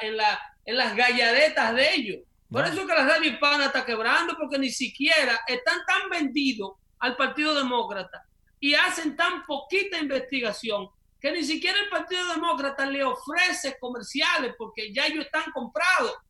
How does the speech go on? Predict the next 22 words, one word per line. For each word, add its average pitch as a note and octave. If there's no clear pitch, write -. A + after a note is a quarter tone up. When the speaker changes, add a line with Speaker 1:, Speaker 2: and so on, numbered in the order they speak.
Speaker 2:
Sí. G#3+
Speaker 1:
No D4
hay F#4
que E4+
gastar D#4+
dinero E4+
en E4
los C#4+
medios D4
hispanos E4+
porque C4
el C4+
hispano D4+
está D#4
con D#4
la C#4
boca D4+
abierta C#4+
como C4+
un D4+
perico D4
ya. A3